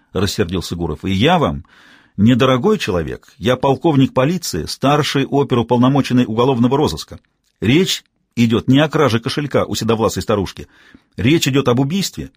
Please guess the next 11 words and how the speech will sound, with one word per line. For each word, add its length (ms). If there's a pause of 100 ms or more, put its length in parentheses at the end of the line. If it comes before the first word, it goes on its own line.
(480)
И 100
вполне 420
возможно, 600
что 140
пока 280
вы 200
тут 220
изображаете 640
из 80
себя 220
праведника, 640